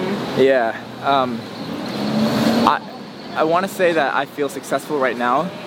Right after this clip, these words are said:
just in the way that I don't wanna put, um, a tangible thing attached to it, you know? Like,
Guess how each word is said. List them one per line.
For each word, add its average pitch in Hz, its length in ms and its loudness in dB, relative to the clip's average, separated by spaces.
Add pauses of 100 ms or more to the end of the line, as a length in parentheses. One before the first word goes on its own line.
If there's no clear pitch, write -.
(540)
just 156 260 2
in 180 60 -6
the 160 80 -2
way 139 220 4
that 123 260 2 (760)
I 165 60 2
don't 180 120 2
wanna 180 160 -4
put, 160 340 0 (300)
um, 110 400 0 (1600)
a - 100 0
tangible 139 460 0
thing 113 240 -2
attached - 380 -2
to 95 120 -2
it, 87 80 -2
you 110 60 0
know? 113 140 2
Like, 104 140 2